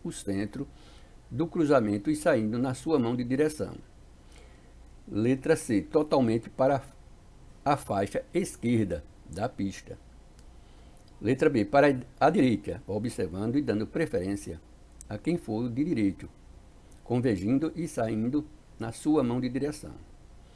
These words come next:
Vejam a questão. E a alternativa correta é a letra, letra C, totalmente para a faixa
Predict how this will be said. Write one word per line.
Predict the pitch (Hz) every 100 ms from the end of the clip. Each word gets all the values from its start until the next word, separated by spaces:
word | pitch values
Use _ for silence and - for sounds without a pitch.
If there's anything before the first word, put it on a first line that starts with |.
| - - - -
Vejam | 92 95 92
a | 90
questão. | - - - 95 113 131 - - - - - - - - - - - - - - -
E | 127
a |
alternativa | 117 127 123 120 - 98 95 -
correta | - 110 92 90 -
é |
a | 110
letra, | 92 92 - 120 131 - - - - - - - - - - - - - - - - - - - - - - - - - - - - - - - - - - - - -
letra | 107 120 -
C, | - - - 233 202 - - - - - - - - - - - - - - -
totalmente | - - 110 104 143 151
para | - 131 117
a |
faixa | - 101 104 - -